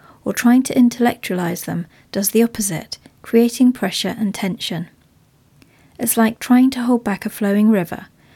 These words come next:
The water always finds a way through, but holding it back builds energy. In Buddhism,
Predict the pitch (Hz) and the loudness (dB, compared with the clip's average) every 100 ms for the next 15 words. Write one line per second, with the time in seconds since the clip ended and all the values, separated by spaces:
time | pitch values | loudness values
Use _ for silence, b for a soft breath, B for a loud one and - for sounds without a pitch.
0 | b b 190 226 247 - - 240 233 233 | b b 0 2 2 0 -2 2 2 2
1 | - 240 240 247 220 220 - 185 156 - | 2 2 2 0 0 0 -2 -4 -4 -10
2 | b b - 160 - 202 214 220 - 185 | b b -14 -8 -2 0 2 0 0 -6
3 | - - 190 185 220 214 170 - 196 - | -6 -4 -4 0 2 2 0 -6 -12 -20
4 | _ _ _ _ b b b b 254 269 | _ _ _ _ b b b b 2 4
5 | 294 302 277 185 - - | 4 2 2 -2 -4 -8